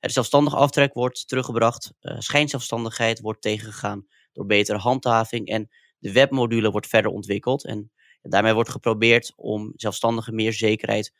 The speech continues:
vooraf te geven over de aard van de arbeidsrelatie. Dus zijn zij een echte zelfstandige of eigenlijk werkzaam als werknemer?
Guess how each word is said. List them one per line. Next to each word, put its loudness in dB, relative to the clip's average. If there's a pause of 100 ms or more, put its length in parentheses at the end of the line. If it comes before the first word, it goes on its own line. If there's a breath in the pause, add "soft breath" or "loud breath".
(240)
vooraf 2
te -8
geven 0
over -2
de -2
aard 0
van -4
de -10
arbeidsrelatie. -2
Dus -6 (360)
zijn -4
zij 2
een 0
echte -6
zelfstandige 0
of -8
eigenlijk -4
werkzaam -4
als -6
werknemer? -4